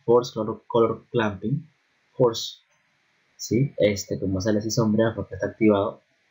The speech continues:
Este Force Color Clamping, bla, bla, bla, Clamping,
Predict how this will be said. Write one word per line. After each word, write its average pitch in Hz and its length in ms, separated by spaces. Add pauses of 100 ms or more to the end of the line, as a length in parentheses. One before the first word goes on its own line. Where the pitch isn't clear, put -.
(300)
Este 120 340
Force 135 420 (120)
Color 120 400
Clamping, 120 800 (220)
bla, 101 160
bla, 95 120
bla, - 320 (460)
Clamping, 117 680